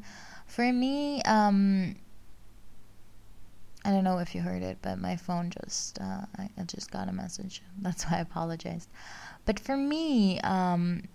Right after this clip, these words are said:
the, what I was saying about the moon, right? No, about astrology, that it's not about divination.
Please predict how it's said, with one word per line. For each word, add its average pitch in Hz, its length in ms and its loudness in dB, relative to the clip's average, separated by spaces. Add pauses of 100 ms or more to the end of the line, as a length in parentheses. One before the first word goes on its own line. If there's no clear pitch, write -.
the, 190 580 6 (2000)
what 214 100 0
I 226 60 4
was 208 100 4
saying 190 240 2
about 202 320 0
the 196 80 2
moon, 175 300 4
right? 190 280 2 (1040)
No, 180 180 8
about 202 220 8
astrology, 170 640 6
that 202 220 2
it's - 240 -4
not 226 240 4
about 208 320 6
divination. 175 720 0